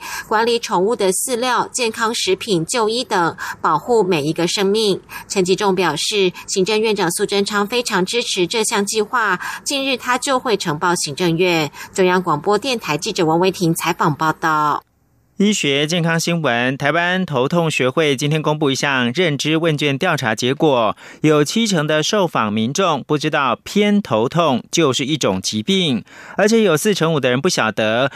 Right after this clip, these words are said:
Speaker 2: 过度使用止痛药可能会越吃越痛。学会今天提出偏头痛超前部署一二三懒人包，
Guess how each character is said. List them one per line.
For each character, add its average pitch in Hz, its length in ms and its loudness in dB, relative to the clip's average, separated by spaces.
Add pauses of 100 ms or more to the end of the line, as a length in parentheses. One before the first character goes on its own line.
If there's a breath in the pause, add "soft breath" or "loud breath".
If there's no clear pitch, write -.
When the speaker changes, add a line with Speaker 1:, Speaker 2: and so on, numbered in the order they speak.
(160 loud breath)
Speaker 2:
过 233 160 4
度 202 180 4
使 123 200 -2
用 147 320 0
止 107 240 -2
痛 156 260 -2
药 170 380 0
可 113 160 0
能 113 160 -2
会 151 400 0
越 202 240 4
吃 214 560 0
越 147 180 2
痛。 123 460 0 (280 loud breath)
学 - 160 2
会 220 160 6
今 202 140 2
天 208 100 2
提 165 160 0
出 175 360 2
偏 214 240 2
头 160 180 2
痛 170 380 2
超 180 260 2
前 131 300 0
部 165 200 4
署 147 400 2
一 185 160 0
二 175 220 0
三 156 480 -2
懒 113 260 0
人 113 220 -4
包， 170 400 0